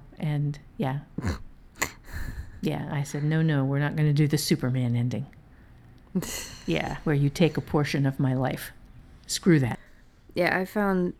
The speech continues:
Speaker 2: I mean, the only thing I was gonna add was the same thing that you said, which is,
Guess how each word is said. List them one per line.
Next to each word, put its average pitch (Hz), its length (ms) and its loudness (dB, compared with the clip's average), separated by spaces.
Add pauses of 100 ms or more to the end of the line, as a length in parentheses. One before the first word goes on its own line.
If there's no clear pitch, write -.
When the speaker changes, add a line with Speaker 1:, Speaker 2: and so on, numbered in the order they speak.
(300)
Speaker 2:
I - 60 0
mean, 180 220 2
the 165 100 4
only 214 160 6
thing 208 200 -4
I 180 100 0
was 175 120 0
gonna 165 220 -4
add 170 260 -2
was 165 200 -4
the 175 40 -8
same - 320 -4
thing 170 200 -4
that - 120 -6
you 170 160 -6
said, 160 400 -6
which 160 220 -6
is, 160 340 -8